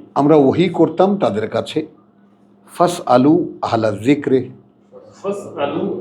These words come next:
Speaker 2: আহলা যিকরি",
Speaker 1: এ ব্যাপারে যদি কোনো সন্দেহ থেকে থাকে, জিজ্ঞেস করো যারা এর আগে কিতাবের অধিকারী যারা। "ইন কুনতুম লা তা'লামুন",
Speaker 2: "ইন কুনতুম লা তা'লামুন",
Speaker 1: যদি হয়ে থাকো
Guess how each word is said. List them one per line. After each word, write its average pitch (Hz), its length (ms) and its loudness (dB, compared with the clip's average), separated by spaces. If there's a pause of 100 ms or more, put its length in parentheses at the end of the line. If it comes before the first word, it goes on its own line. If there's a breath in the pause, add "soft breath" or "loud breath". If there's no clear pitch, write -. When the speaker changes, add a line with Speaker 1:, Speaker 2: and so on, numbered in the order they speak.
(120)
Speaker 2:
আহলা 180 260 -2 (140)
যিকরি", - 300 -6 (320)
Speaker 1:
এ 151 60 6
ব্যাপারে 160 360 4
যদি 151 240 2
কোনো 143 220 -2 (100)
সন্দেহ 156 280 2 (140)
থেকে 139 160 2
থাকে, 143 220 0 (140)
জিজ্ঞেস 131 300 2 (100)
করো 131 180 0
যারা 127 220 -2 (120)
এর 131 100 0 (180)
আগে 123 180 0 (140)
কিতাবের 117 440 -2 (160)
অধিকারী 123 480 0
যারা। 117 180 -2 (1500 soft breath)
"ইন 160 200 6
কুনতুম 180 420 4 (100)
লা 117 80 2 (140)
তা'লামুন", 98 480 -6 (280)
Speaker 2:
"ইন 95 80 -8 (100)
কুনতুম - 360 -6 (120)
লা - 120 -14
তা'লামুন", 123 600 -4
Speaker 1:
যদি 160 280 6
হয়ে 151 220 6
থাকো 151 180 2